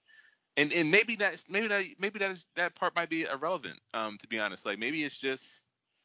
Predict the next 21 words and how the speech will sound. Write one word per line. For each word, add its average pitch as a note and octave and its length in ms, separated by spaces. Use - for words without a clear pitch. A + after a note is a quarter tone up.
getting C#3+ 260
up C3 80
and A2 100
doing B2 280
the G#2 140
thing G2 400
is A#2+ 160
what A2 120
makes A2 220
you G#2 80
feel A2 220
good. A2 320
And G#2 440
doing B2 240
the A#2 60
thing B2 220
has G#2+ 180
brought G#2+ 320
some A#2 340
level G#2+ 360
of G2 380